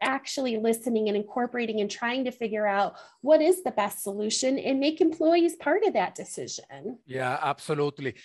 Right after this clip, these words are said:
Speaker 2: Uh, Ceci, let me ask you the role of your, uh, business leaders, peers in, in sort of in this, uh, in building this kind of culture, in building this kind of mindset,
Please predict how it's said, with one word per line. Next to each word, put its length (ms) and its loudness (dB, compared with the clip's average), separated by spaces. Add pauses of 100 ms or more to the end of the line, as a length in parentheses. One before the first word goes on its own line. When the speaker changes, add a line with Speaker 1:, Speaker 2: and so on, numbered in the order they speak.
(200)
Speaker 2:
Uh, 260 4 (100)
Ceci, 320 -6
let 100 -4
me 100 -2
ask 340 0
you 220 -2 (480)
the 160 0
role 540 2 (160)
of 420 2
your, 480 -2 (240)
uh, 180 -4
business 760 -4
leaders, 800 -4 (240)
peers 500 -4 (260)
in, 320 -10
in 200 -12
sort 140 -4
of 100 -4
in 160 -8
this, 360 0
uh, 360 0 (360)
in 220 -6
building 440 -4
this 200 -6
kind 360 -4
of 160 -10
culture, 480 -2
in 220 -10
building 280 -8
this 160 -10
kind 220 -6
of 140 -8
mindset, 480 -6